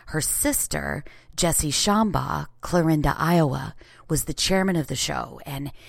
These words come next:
had a vital part in all that took place. It was she who wrote out the motion, which was handed to me to read. Quote, "We here today organize a Midwest Hemerocalis Society,"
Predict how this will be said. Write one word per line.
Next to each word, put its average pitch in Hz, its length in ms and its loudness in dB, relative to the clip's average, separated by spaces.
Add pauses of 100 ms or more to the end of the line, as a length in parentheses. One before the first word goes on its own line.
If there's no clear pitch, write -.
(120)
had 156 140 2
a 156 60 2
vital 170 380 4
part 139 400 0
in 151 160 -2 (160)
all 139 300 2
that - 200 -8
took - 240 -8
place. - 560 -2 (880)
It 175 100 0
was 160 120 2
she 220 340 2
who 147 180 -4
wrote 151 280 2
out 147 320 -2
the 147 80 -4
motion, 143 680 -2
which 151 240 -2
was 147 160 -4
handed 143 380 -4
to 160 100 -2
me 165 200 0
to - 140 -2
read. 151 440 -2 (280)
Quote, - 580 -4 (680)
"We 156 140 2
here 202 340 0
today 151 640 0
organize 160 720 0
a 147 120 0
Midwest 156 800 2
Hemerocalis 127 720 -2
Society," - 840 -6